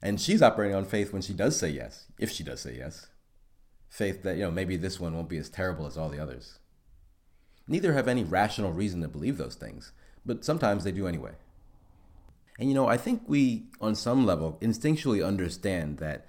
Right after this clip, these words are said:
some things that we do are not reasonable. <laughs> Like, this is one that I've always been surprised by,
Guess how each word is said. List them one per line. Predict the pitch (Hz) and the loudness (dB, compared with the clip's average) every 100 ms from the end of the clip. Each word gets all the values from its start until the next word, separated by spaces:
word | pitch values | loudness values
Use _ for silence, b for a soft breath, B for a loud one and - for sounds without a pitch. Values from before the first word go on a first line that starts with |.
| b - | b -4
some | 165 175 | 0 0
things | 160 135 117 | 2 2 2
that | 101 | 2
we | 87 | -2
do | 78 90 80 - | -2 -2 -4 -4
are | 73 76 | -8 -6
not | 80 90 - 80 | -4 -2 -4 -6
reasonable. | 80 69 - - 80 | -8 -10 -14 -14 -10
<laughs> | - - - - b b b b b b | 0 0 0 -8 b b b b b b
Like, | 107 85 B B B _ - | 2 2 B B B _ -14
this | - 127 147 | -6 -2 0
is | |
one | 117 107 | 4 4
that | 90 | 4
I've | 87 | 2
always | 90 78 67 | 2 -2 -4
been | 73 | -8
surprised | 67 - 69 65 - | -10 -8 -8 -8 -10
by, | 58 65 | -10 -12